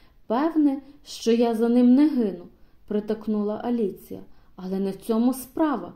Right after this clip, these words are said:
Як ти могла погодитись на якусь вечірку, знаючи, що він із Дорцею?» «Але ж це неправда», Сара аж почервоніла. «Хто це тобі наговорив таких дурниць?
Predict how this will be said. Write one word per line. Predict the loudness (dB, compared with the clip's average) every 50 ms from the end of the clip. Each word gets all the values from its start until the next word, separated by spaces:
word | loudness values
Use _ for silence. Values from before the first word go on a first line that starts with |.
| -20 _ -20 -20 _ _ _ _ -8
Як | -4 -2 -2 -2 -2 -4
ти | -2 0 0
могла | 0 0 0 0 -2 -2 -2
погодитись | -2 -4 -4 -2 -2 -2 0 -2 -2 -4 -4 -10 -8 -8 -8
на | -6 -6
якусь | -6 -8 -4 -6 -6 -6 -6
вечірку, | -10 -10 -10 -12 -8 -6 -4 -4 -4 -4 -8 -12 -16 -16 -16 -16 -20 -20 -18 _
знаючи, | -12 -6 -4 -2 0 0 0 0 -2 -2 -4 -6 -12 -12 -14 -14 -20 _ _ -20
що | -20 -8 -4 -2 -2
він | 0 0 0 0 0 -2 -4
із | -4 -6 -4 -6
Дорцею?» | -2 0 0 0 0 -2 -4 -14 -14 -10 -10 -10 -10 -10 -16 -20 -20 _ _ _ _ _ -20 -20 -20 -20 -20 _ -20 _ _ _ _
«Але | -10 -8 -4 -4 -4 -4
ж | -4 -6 -12 -6
це | -2 0 2
неправда», | 2 0 0 -2 -4 -4 -4 -2 -2 -2 -4 -6 -8 -12 -14 -16 -18 _ -20
Сара | _ -20 -14 -10 -8 -8 -6 -6 -8 -10 -12 -16 -16 -16
аж | -16 -14 -14 -16 -12
почервоніла. | -10 -10 -10 -8 -4 -4 -4 -2 -2 0 0 0 0 -2 -4 -10 -14 -16 -20 _ -20 _ _ _ -20
«Хто | _ -20 -8 -2 -2 -2
це | -2 -2 -6 -6
тобі | -2 0 0 2 6 6
наговорив | 6 6 6 6 4 2 2 2 2 2 2 0 0 -6
таких | -6 -2 0 0 2 2
дурниць? | 0 0 0 2 2 2 2 2 -4 -10 -14 -20